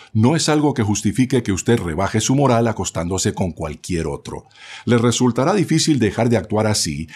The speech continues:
a no ser que reconozca y acepte las verdaderas razones que la impulsan a hacerlo.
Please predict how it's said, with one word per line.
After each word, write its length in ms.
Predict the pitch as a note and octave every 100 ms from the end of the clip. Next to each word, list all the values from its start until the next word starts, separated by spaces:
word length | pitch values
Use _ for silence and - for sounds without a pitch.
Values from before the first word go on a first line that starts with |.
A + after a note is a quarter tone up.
| -
a 140 | - F#2
no 180 | G#2+
ser 200 | A#2 B2
que 80 | -
reconozca 520 | F2+ F2 F2 G#2 -
y 60 | F#2
acepte 480 | E2+ - A2+ - G2+
las 160 | D2+
verdaderas 460 | D2+ D#2 D#2 G#2 G#2
razones 480 | C3 C3 A#2+ A#2+ A2+
que 100 | G#2
la 100 | E2+
impulsan 500 | E2 C3 A#2 - A#2
a 20 |
hacerlo. 520 | A#2 D#3 D3+ A#2+ F#2+